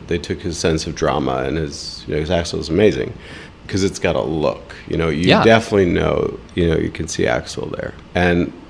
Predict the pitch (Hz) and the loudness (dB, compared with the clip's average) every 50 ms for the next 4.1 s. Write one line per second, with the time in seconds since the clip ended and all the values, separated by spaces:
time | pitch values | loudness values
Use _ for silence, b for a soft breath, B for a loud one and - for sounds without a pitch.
0 | - - 87 90 90 85 90 85 - - - - - 95 95 87 - 101 85 53 | -8 -2 2 2 4 4 2 0 -2 -6 -12 -4 0 2 2 2 2 0 0 2
1 | 80 85 85 87 85 - - 85 85 85 82 87 85 82 80 - - - 82 95 | 4 4 4 4 2 2 0 2 2 2 2 0 0 -2 -4 -2 -2 0 0 0
2 | - - - 85 82 - - 76 76 80 95 104 80 73 - - - 104 95 101 | -2 -2 -2 -2 -2 -2 -4 -2 0 0 0 0 -2 -6 -6 -6 -4 -4 -4 -4
3 | - - 107 101 - - 92 - - - 87 - - 78 - 71 76 80 87 82 | -2 -2 -2 -2 -2 -6 -8 -6 -6 -10 -10 -10 -8 -6 -2 0 0 0 0 -2
4 | - | -10